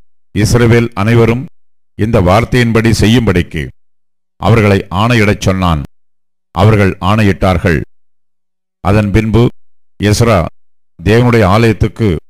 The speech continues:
முன்னிருந்து எழுந்து, எலியாசின் குமாரனாகிய யோகனானின் அறைக்குள் பிரவேசித்தான். அங்கே வந்தபோது, அவன் சிறையிருப்பிலிருந்து வந்தவர்களுடைய குற்றத்தின் நிமித்தம்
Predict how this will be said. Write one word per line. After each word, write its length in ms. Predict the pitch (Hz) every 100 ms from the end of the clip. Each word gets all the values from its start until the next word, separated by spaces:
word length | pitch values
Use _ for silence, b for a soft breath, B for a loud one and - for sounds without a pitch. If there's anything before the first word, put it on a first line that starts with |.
| _ _ _ -
முன்னிருந்து 540 | 104 117 117 113 120 104
எழுந்து, 480 | 98 113 104 80 - - - _ _ _ _ -
எலியாசின் 680 | 95 113 123 113 104 113
குமாரனாகிய 840 | 101 104 110 107 101 98 107 87 69 - - - _ -
யோகனானின் 600 | 87 117 123 113 110 110 -
அறைக்குள் 440 | 92 101 107 104 -
பிரவேசித்தான். 680 | 98 202 190 - - 90 73 - _ _ _ _ _ _
அங்கே 320 | 95 104 104
வந்தபோது, 640 | 87 101 104 98 95 101 - - - - _ _ _
அவன் 240 | - 98 98
சிறையிருப்பிலிருந்து 1040 | 82 110 120 113 - 110 110 117 117 117
வந்தவர்களுடைய 760 | 95 110 117 107 104 104 98 76 - - _ _ -
குற்றத்தின் 460 | 110 - 120 113
நிமித்தம் 420 | 107 104 - 113